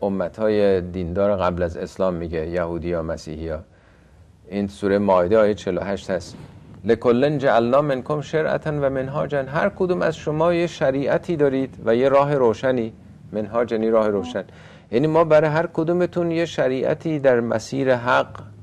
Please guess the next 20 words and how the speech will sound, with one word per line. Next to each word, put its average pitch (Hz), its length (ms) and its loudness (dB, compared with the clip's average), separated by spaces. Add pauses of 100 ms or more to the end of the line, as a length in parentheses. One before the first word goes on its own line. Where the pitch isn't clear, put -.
و 104 100 0
نجات 101 440 0
گذاشتیم 143 600 -4 (400)
و 113 120 4
هر 127 160 0
کدومم 165 440 -2
یه 165 100 0
راه 165 220 -2
روشنی 170 440 -2
دارید. 123 300 -2 (520)
و 107 120 0
اگه 123 260 2
خدا 123 340 2
می‌خواست، 127 340 0
همتون 156 360 0
یکی 196 320 -2
کرده 110 340 2
بود. 87 260 -6 (400)
یه 120 100 4
پیغمبر 117 720 4